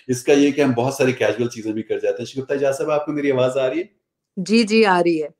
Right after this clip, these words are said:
Speaker 1: जी, जी, आप थोड़ी देर के लिए freeze हो गई थी आपकी picture। अ, आप ज़ाहिर है television के साथ एक लंबे अरसे से हैं और आपने पूरा एक एरा देखा है। classical drama जो,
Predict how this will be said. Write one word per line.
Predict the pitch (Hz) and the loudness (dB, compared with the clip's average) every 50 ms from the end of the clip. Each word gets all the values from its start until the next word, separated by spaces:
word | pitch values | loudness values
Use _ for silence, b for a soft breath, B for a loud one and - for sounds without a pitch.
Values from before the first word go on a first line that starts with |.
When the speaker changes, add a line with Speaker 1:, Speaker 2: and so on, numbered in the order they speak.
| _ 120 | _ -4
Speaker 1:
जी, | 117 104 - - - _ - | -4 -4 -4 -6 -10 _ -14
जी, | 98 98 92 | -12 -12 -10
आप | - - 104 101 101 - - - | -6 -4 -4 -4 -4 -6 -8 -4
थोड़ी | 127 127 123 | -2 -2 0
देर | 117 123 117 | 2 0 0
के | 113 - 127 | 0 -4 -4
लिए | 113 120 | -4 -4
freeze | 117 - - 123 123 120 117 | -6 -4 -6 -6 -4 -4 -4
हो | 110 107 | -4 -4
गई | 110 110 | -4 -4
थी | 110 113 | -2 -4
आपकी | 110 - - 120 | -4 -4 -6 -10
picture। | - 113 107 - 160 170 196 B B B B B B B B - | -12 -12 -12 -8 -8 -8 -8 B B B B B B B B -4
अ, | 127 135 139 143 139 139 - - _ 135 | -2 0 2 2 2 0 -4 -6 _ 0
आप | 135 139 - - - - | 2 2 2 0 0 -2
ज़ाहिर | 175 170 170 185 196 | -2 -2 0 0 0
है | 185 | 0
television | - - - - _ 139 131 127 135 131 131 131 135 151 160 | -2 -4 -8 -8 _ -2 0 0 0 -2 -2 -4 -4 -6 -6
के | 156 147 | -8 -8
साथ | 127 - - 113 110 113 110 - 120 | -8 -6 -4 -4 -4 -4 -6 -8 -10
एक | 107 - - | -12 -12 -14
लंबे | 104 113 156 160 165 165 151 135 135 127 | -12 -12 -10 -8 -8 -8 -2 2 2 4
अरसे | 117 110 - - - 117 | 4 2 0 -4 -4 -6
से | 117 - - | -6 -6 -8
हैं | 117 117 120 | -6 -4 -2
और | 117 113 | 0 0
आपने | 110 104 - 117 113 | 0 -2 -2 -6 -8
पूरा | - _ 117 117 120 120 | -8 _ -6 -4 -2 0
एक | 113 104 - 110 | -2 -2 -2 -2
एरा | 101 98 98 92 | 0 0 0 0
देखा | 82 85 85 - - 87 | -2 -4 -6 -6 -6 -8
है। | 78 73 73 - - _ _ _ _ _ _ _ _ _ _ _ _ _ _ - | -8 -8 -10 -14 -18 _ _ _ _ _ _ _ _ _ _ _ _ _ _ -2
classical | 117 110 107 110 - 123 - 117 110 101 | 0 0 0 -2 -6 -6 -6 -4 -6 -4
drama | 92 98 95 98 101 107 107 101 | -6 -6 -6 -6 -4 -4 -6 -4
जो, | 101 101 98 98 98 B | 0 2 2 2 0 B